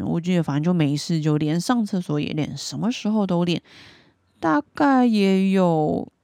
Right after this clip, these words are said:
一年多吧，才真的稍微会比较顺一点，才知道怎么用那个弹舌这个方式。但其实你发喉音也是可以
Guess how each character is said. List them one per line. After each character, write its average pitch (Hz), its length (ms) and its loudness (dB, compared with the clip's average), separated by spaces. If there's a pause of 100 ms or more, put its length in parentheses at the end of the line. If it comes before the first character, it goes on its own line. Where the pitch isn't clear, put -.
(160)
一 247 180 2
年 170 800 0
多 175 320 2
吧， 170 420 -2 (240)
才 175 240 0
真 202 180 0
的 190 160 2
稍 175 320 0
微 156 240 2
会 165 260 2
比 135 140 -6
较 139 240 -2
顺 190 400 0
一 156 140 -2
点， 76 360 -10
才 156 200 -4
知 175 120 -4
道 180 140 2
怎 151 160 -6
么 135 120 -4
用 156 260 0
那 151 100 0
个 80 360 -8 (640)
弹 156 400 2
舌 147 280 -2
这 151 160 -2
个 147 120 -2
方 139 380 -4
式。 165 440 -6 (760)
但 403 160 -4
其 262 180 2
实 262 120 6
你 208 140 4
发 220 260 2
喉 165 300 0
音 175 200 0
也 143 140 0
是 165 140 -2
可 135 340 -6
以 139 180 -4